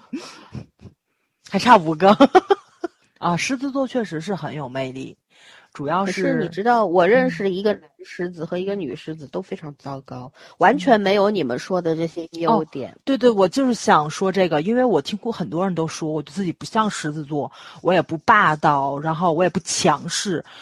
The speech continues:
Speaker 1: 其实很多时候是狮子座，他只在特定的领域是这个样子。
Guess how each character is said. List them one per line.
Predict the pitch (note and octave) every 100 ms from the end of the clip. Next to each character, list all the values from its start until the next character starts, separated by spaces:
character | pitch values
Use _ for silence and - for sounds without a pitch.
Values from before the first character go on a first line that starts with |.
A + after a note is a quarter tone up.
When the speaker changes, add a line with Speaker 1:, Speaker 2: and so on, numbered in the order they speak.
| -
Speaker 1:
其 | - B3
实 | D4
很 | A#3 D3+
多 | F#3+
时 | A3 F3+
候 | G3
是 | F#3+
狮 | E3+ - C#4+
子 | B3
座， | B3 A#3
他 | B3+
只 | -
在 | D#3+ G3+
特 | - - D#4
定 | - F4+
的 | B3
领 | E3+ D#3 D3+
域 | E3
是 | D3 E3+
这 | D#3+ D3+
个 | C#3
样 | C#3+ B2
子。 | - -